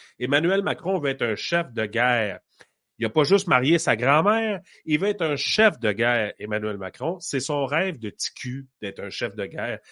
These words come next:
Quand il était jeune, il jouait avec des fusils, il jouait avec des bateaux. Ben là, il veut le faire, mais en vrai. Fait que c'est les Français, les Européens, qui vont se réveiller un beau matin et qui vont manger une bombe nucléaire en pleine gueule.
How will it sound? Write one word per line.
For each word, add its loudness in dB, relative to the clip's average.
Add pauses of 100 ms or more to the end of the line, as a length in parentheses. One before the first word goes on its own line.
(140)
Quand 4
il 4
était 2
jeune, 2 (220)
il -4
jouait 2
avec -6
des 0
fusils, -6 (260)
il -8
jouait 2
avec -4
des 2
bateaux. 0
Ben 0
là, 6
il 4
veut 0
le -4
faire, -4
mais -4
en -4
vrai. -6 (320)
Fait -2
que -8
c'est 0
les 2
Français, 0
les 2
Européens, 0 (320)
qui 2
vont 2
se -4
réveiller 4
un 2
beau 2
matin 2 (320)
et 0
qui -14
vont 4
manger 2
une -4
bombe 0
nucléaire -2 (340)
en 0
pleine -2
gueule. 0